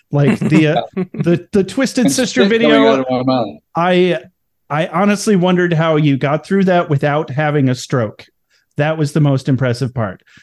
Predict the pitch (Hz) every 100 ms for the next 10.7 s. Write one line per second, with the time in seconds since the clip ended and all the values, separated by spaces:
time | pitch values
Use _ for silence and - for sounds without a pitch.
0 | _ - 131 120 185 240 277 151 139 135
1 | 120 113 - - - - 277 - - -
2 | 151 - _ _ _ _ _ _ 151 139
3 | 135 135 156 135 139 143 160 - 131 160
4 | 160 185 175 180 180 185 180 185 165 143
5 | 104 - _ _ _ _ - 131 120 123
6 | 110 98 _ _ _ _ - 135 127 123
7 | 123 120 - 135 131 143 139 147 143 165
8 | 160 151 139 - 139 135 143 147 123 151
9 | 139 117 110 107 117 139 135 165 147 127
10 | 110 - 135 113 123 113 101